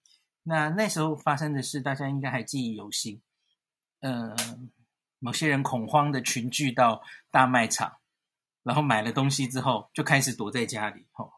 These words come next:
就是从两周前的这个时候开始。那当然再下来的那个礼拜二，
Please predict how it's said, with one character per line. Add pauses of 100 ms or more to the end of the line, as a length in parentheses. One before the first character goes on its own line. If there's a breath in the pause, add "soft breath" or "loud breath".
就
是
从 (480 loud breath)
两
周
前
的
这
个
时
候
开
始。 (1000 loud breath)
那
当
然
再
下
来
的
那
个
礼
拜
二，